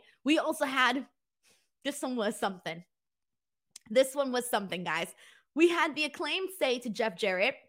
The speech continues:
"You're stealing money like you're stealing Kurt's wife." That was a really shocking one, I thought. I was not expecting that line whatsoever. Uh, there's m-, there's one where they're saying that, uh,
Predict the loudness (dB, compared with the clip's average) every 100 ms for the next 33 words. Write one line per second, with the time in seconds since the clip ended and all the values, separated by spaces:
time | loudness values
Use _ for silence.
0 | _ _ _ _ _ _ -4 0 0 -2
1 | -4 -4 -2 0 0 4 2 2 -4 -6
2 | _ -4 -2 -2 -4 -6 -4 0 0 -2
3 | -8 -4 0 0 -2 -6 -2 0 0 0
4 | -6 -12 _ _ _ _ _ _ _ _
5 | _ _ _ _ _ _ -6 -2 0 -2
6 | -2 -2 -2 -4 -4 -2 -2 -4 -6 -4
7 | -4 -4 -6 -6 -8 -8 -12 _ -6 -4
8 | -4 -2 0 0 -2 -6 -6 -6 -4 -4
9 | -4 -6 -8 -6 -4 -6 _ _ -6 4
10 | 4 4 0 0 0 -2 -4 -4 -12 -4
11 | 2 4 6 6 6 2 2 2 2 2
12 | 0 4 4 4 0 0 0 2 4 4
13 | 4 0 -8 -6 0 2 2